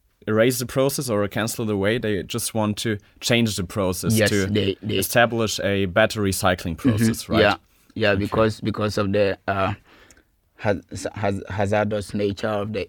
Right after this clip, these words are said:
Speaker 2: e-waste, because
Speaker 1: Yeah, I
Speaker 2: some
Speaker 1: see.
Speaker 2: of the waste contains mercury, arsenic, lead, which is very harmful to humans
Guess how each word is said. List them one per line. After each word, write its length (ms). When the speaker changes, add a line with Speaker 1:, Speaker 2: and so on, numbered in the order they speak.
Speaker 2:
e-waste, 560
because 160
Speaker 1:
Yeah, 80
I 40
Speaker 2:
some 280
Speaker 1:
see. 60
Speaker 2:
of 80
the 100
waste 260
contains 540
mercury, 720
arsenic, 640
lead, 480
which 220
is 120
very 220
harmful 480
to 400
humans 680